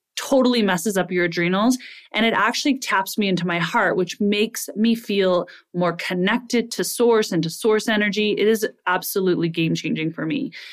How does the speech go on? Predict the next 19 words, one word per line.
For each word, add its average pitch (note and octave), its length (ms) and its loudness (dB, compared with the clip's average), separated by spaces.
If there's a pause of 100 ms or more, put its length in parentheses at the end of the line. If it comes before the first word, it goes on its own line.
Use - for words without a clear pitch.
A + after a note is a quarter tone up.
(160)
And G3 80 0
when G#3 120 2
I A3+ 120 2
discovered G#3+ 520 0
the F3+ 80 -6
superfood F3+ 600 -2
that - 120 -4
cacao E3 440 -2
is, E3 360 2
I G#3+ 260 4
knew B3+ 580 6
I G#3 260 2
needed A#3 360 4
to G#3 80 2
bring F#3 200 2
it F#3+ 160 0
to F#3+ 100 -2
the F3 60 0
masses F3+ 720 0